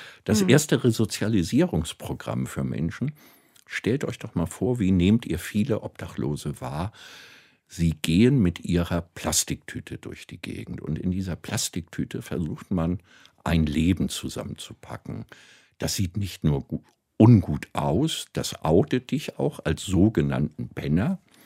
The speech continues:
Speaker 1: Ähm, ein Rucksack ist viel bequemer. Und wenn wir den jetzt mal packen, da kann der Rasierapparat rein, da kann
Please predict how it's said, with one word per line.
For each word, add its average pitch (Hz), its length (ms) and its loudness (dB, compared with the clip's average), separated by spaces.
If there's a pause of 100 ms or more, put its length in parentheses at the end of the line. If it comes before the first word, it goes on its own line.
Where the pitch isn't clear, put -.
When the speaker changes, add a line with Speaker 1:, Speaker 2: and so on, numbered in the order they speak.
(360)
Speaker 1:
Ähm, 95 220 0 (1120)
ein 82 80 2
Rucksack 104 380 -2
ist - 120 -2
viel 104 320 0
bequemer. 107 840 -2
Und 92 200 2
wenn 104 160 6
wir 98 120 6
den 127 260 2
jetzt 127 240 -2
mal 98 200 -2
packen, - 560 -4
da - 120 -10
kann - 240 -6
der 65 180 -8
Rasierapparat - 1000 -6
rein, 87 300 -4
da - 100 -12
kann 73 560 -8